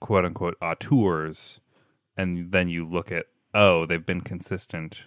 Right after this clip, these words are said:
with their team for years and years. And oftentimes, if you're like, "Boy, they, I loved them so much,"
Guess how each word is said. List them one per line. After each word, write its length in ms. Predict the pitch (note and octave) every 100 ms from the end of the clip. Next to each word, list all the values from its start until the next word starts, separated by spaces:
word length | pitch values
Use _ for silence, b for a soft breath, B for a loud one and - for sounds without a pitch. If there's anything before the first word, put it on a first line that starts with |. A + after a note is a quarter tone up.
| _
with 240 | G#2 F2+ -
their 180 | E2 D#2+
team 540 | - B2+ G2 E2+ E2
for 360 | - - D#2+ D#2+
years 320 | E2+ E2+ D#2
and 140 | E2
years. 260 | F#2 F2 D#2
And 140 | C#2
oftentimes, 600 | - G#2 G#2 F#2+ G2 F2
if 100 | F#2
you're 100 | F#2+
like, 200 | F#2 E2+ _
"Boy, 220 | - D#3+ C3
they, 180 | B2
I 180 | - -
loved 420 | B2+ F#2+ D3 D3+
them 140 | B2+ A2
so 380 | - - - C3+
much," 560 | A#2+ B2+ G2+ - -